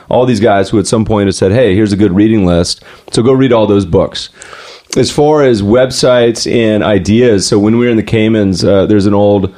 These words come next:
global hedge fund manager who writes a research service, Raoul Pal, and he lives there, um, but he started a service called Real Vision T V. So we filmed a really fun hour-long video. It's high production quality.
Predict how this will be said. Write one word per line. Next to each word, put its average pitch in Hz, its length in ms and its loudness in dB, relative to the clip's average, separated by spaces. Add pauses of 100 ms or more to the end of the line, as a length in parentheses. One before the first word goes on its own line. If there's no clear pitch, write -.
(400)
global 107 460 2
hedge 104 220 0
fund 104 180 -2
manager 101 480 0
who 98 140 2
writes 95 240 0
a 95 40 0
research 98 360 -2
service, 92 520 0
Raoul 95 360 0
Pal, 95 680 -2 (400)
and 101 400 0
he 110 160 0
lives 117 300 0
there, 87 580 0
um, 95 300 -2
but 95 100 0
he 117 140 0
started 110 280 -2
a 98 40 0
service 101 320 0
called 92 200 -2
Real 98 200 2
Vision 92 300 0
T 98 180 -2
V. 95 260 0 (560)
So - 160 0
we 117 240 2
filmed 113 580 -2
a 95 560 2 (200)
really 156 260 2
fun 101 300 -2
hour-long 101 760 0
video. 95 720 2
It's - 120 -8
high 107 220 -2
production 101 460 -2
quality. 92 640 0